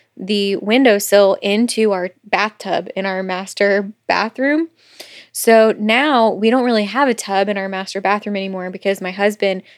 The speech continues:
filled it with blankets and an old egg crate and pillows so that when she falls, because she's a little bit high on pheno-, phenobarb and gabapentin, when she falls, she will have a cushioned landing.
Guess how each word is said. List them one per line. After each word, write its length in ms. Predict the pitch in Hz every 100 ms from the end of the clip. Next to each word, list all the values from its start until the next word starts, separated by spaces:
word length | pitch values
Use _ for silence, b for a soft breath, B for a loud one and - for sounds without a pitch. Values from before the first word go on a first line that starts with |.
| b
filled 380 | - 247 247 220
it 200 | 202 -
with 180 | 202 202 _ -
blankets 680 | 202 190 196 190 - - -
and 120 | 208
an 120 | 208
old 260 | - 208 196
egg 200 | - 196
crate 520 | 196 220 202 196 - _ _ _
and 220 | 196 190
pillows 680 | - 330 247 190 190 202 - _
so 240 | - - 226
that 180 | 208 -
when 200 | 208 214
she 180 | - 220
falls, 680 | - 302 240 196 208 233
because 300 | - 208 214 208
she's 180 | 220 214
a 60 |
little 240 | 208 208 202
bit 160 | 196
high 580 | 214 269 220 185 208 233 _
on 260 | - 196 214
pheno-, 500 | - - 226 214 202 -
phenobarb 640 | 285 269 196 180 190 208 -
and 260 | 208 196
gabapentin, 720 | 202 285 254 208 190 185 190 B B B B B
when 160 | 220 220
she 160 | -
falls, 640 | 240 311 294 208 190 196 - _
she 160 | - 226
will 80 | 208
have 140 | 208
a 60 | 202
cushioned 520 | - 214 - 202 190
landing. 560 | 190 - - - 214